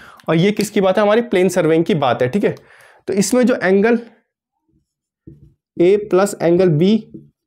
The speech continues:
प्लस एंगल सी जो होगा वो greater than होगा वन एटी डिग्री के। क्या होगा, greater than होगा वन एटी डिग्री के, ठीक है, greater than क्या होगा,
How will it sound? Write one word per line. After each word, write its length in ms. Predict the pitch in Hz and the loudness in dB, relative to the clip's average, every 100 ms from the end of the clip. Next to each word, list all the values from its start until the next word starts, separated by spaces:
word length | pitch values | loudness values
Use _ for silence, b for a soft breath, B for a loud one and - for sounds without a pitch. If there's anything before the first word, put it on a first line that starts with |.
| - | -6
प्लस 320 | 160 185 208 - | 0 0 0 -2
एंगल 260 | 156 175 190 | 0 2 0
सी 240 | - 196 | 0 0
जो 160 | 185 170 | 2 2
होगा 240 | 139 196 233 B B B | 2 0 -4 B B B
वो 80 | 170 147 | -2 0
greater 360 | 143 180 214 196 | 2 2 2 2
than 200 | 202 190 | 2 2
होगा 320 | 151 220 247 - _ 131 | 2 0 -2 -8 _ -2
वन 180 | 151 | 2
एटी 260 | 156 143 233 - - | 2 2 0 -2 -2
डिग्री 320 | 127 120 120 113 | 0 2 2 0
के। 100 | 113 | -2
क्या 160 | 143 170 | 0 0
होगा, 220 | 156 233 240 B B B | 2 0 -4 B B B
greater 380 | 131 160 185 214 | -2 0 2 0
than 200 | 165 175 | 2 0
होगा 240 | 160 147 247 254 _ - | 0 0 -2 -4 _ -10
वन 220 | 131 156 160 | -4 0 0
एटी 260 | 156 262 254 - _ _ - | 0 -2 -4 -8 _ _ -4
डिग्री 360 | 127 135 127 | -2 0 0
के, 120 | 117 135 | 0 -2
ठीक 160 | 208 | -2
है, 80 | 311 - | -2 -4
greater 360 | 143 156 170 170 | -2 0 2 0
than 180 | 170 170 | 0 0
क्या 100 | 165 | 0
होगा, 180 | 156 | 0